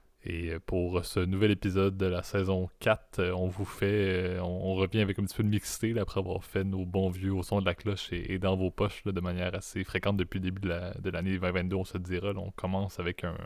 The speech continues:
un instant économie et on termine avec un au son de la cloche. On dit toujours, là, c'est, c'est le,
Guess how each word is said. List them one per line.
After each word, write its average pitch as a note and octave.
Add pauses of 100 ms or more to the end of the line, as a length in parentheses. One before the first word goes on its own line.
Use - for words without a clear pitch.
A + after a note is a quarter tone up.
(120)
un F#2+
instant F#2
économie G2 (580)
et F2+
on F2+
termine F#2
avec F2
un F2+
au F2
son G2
de F2+
la F2
cloche. F#2+
On F2
dit F2
toujours, F2
là, F2
c'est, E2+
c'est -
le, F2